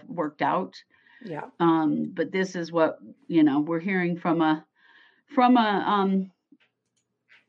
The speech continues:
Speaker 1: trustworthy source that
Speaker 2: Yeah.
Speaker 1: this is a big concern.
Speaker 2: Yeah.
Speaker 1: Yeah.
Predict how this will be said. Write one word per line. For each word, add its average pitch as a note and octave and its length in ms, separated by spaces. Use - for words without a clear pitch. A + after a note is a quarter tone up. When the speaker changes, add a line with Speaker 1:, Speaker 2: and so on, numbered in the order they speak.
Speaker 1:
trustworthy F#3 560
source - 840
that C3+ 220
Speaker 2:
Yeah. - 100
Speaker 1:
this D#3+ 280
is D3+ 140
a D#3 40
big D3 400
concern. - 480
Speaker 2:
Yeah. D#3+ 160
Speaker 1:
Yeah. D3 220